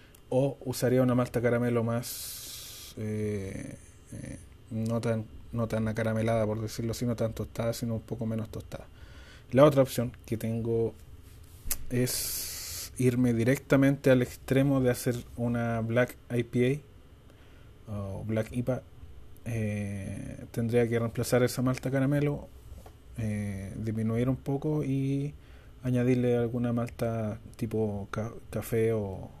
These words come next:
o chocolate para que quede como una Black ipa. Así que esas son las, digamos, las variaciones que se me ocurren ahora en cuanto a,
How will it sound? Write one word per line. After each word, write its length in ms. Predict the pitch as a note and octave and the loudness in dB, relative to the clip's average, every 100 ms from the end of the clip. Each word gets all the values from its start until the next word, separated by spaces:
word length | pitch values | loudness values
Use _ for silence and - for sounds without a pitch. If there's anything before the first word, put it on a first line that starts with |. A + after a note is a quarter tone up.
| - - - - | -18 -18 -16 -12
o 260 | G2 F#2+ | -10 -10
chocolate 500 | - G#2+ G2+ G2+ G#2+ - - - | -10 -6 -4 -4 -6 -12 -18 -10
para 240 | G#2+ G#2 | -6 -4
que 120 | G#2 G2+ | -6 -6
quede 240 | G#2+ G#2 | -6 -6
como 200 | G2+ G2+ | -6 -6
una 240 | G2+ G2 - A2+ | -6 -8 -10 -6
Black 320 | A2 G#2+ - | -6 -6 -8
ipa. 240 | A#2 A2 - - - - - - - | -8 -8 -10 -16 -18 -20 -20 -20 -18
Así 160 | - A#2+ | -8 -4
que 60 | |
esas 160 | A#2+ B2+ | -4 -2
son 300 | C3+ B2+ A#2 | 0 0 0
las, 200 | A#2 A#2+ - - - A#2+ | -2 -2 -10 -20 -16 -10
digamos, 640 | A2+ A#2 A#2+ A#2 A2+ A2 - - - - - - - - - - - - | -4 -2 0 0 -2 -4 -8 -18 -20 -20 -20 -20 -20 -20 -18 -20 -20 -8
las 140 | B2 A2+ | -2 0
variaciones 480 | A2+ A2 C3 B2+ - | 0 0 0 0 0
que 100 | A2+ | -4
se 120 | A#2+ | -2
me 80 | A2 | -2
ocurren 300 | A#2+ A#2 A2+ | 0 0 0
ahora 420 | A#2 B2+ A2+ A2+ | 2 0 0 -4
en 160 | A2+ G#2+ | -6 -4
cuanto 480 | - A2+ - A2 G#2+ | -4 -6 -4 -2 0
a, 480 | G#2 G2+ F#2+ G2 | -2 -2 -6 -10